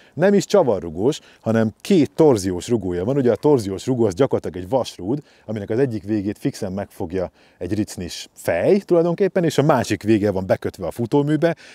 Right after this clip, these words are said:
és így maga, maga így csavarodik a rúd, ahogy a kerékbe rugózik.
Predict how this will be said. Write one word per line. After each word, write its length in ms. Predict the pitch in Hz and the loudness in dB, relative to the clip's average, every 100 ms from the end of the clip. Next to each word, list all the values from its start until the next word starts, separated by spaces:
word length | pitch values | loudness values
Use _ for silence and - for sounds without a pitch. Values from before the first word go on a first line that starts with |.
| - | -4
és 140 | 117 | -2
így 120 | 123 | 0
maga, 380 | 151 143 113 110 - | 2 4 4 2 2
maga 260 | 143 110 | 2 4
így 100 | 110 | 0
csavarodik 560 | - 147 104 90 92 117 | 4 2 2 -4 -6 -2
a 100 | 117 | 2
rúd, 380 | 120 87 110 131 _ - | 2 0 -6 -10 _ -8
ahogy 260 | 92 98 | -4 -2
a 60 | 107 | -2
kerékbe 440 | - 90 85 78 | -2 -4 -6 -8
rugózik. 520 | 80 82 98 110 160 | -8 -6 -4 -2 -2